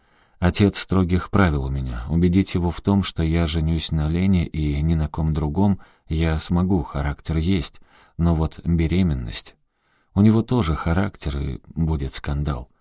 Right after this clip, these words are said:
Даша делала пометки в блокноте. Решетников молча слушал. Молодой человек продолжал: «Завтра прилетают мои родители.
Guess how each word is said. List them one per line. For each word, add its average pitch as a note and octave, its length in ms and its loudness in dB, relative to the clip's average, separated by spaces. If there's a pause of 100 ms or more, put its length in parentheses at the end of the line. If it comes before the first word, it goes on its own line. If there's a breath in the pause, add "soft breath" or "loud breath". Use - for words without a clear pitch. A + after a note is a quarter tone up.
(480)
Даша G#2+ 420 2
делала F2+ 400 2
пометки D2+ 480 -2
в D2+ 120 -2
блокноте. C#2+ 640 -4
Решетников A2 840 -2
молча E2 500 0
слушал. C#2 580 -6 (480 soft breath)
Молодой F#2+ 360 4
человек G#2+ 420 0
продолжал: D2 760 -2 (140)
«Завтра D#2+ 680 -2
прилетают D#2 560 -2
мои D#2 220 0
родители. D#2 580 -2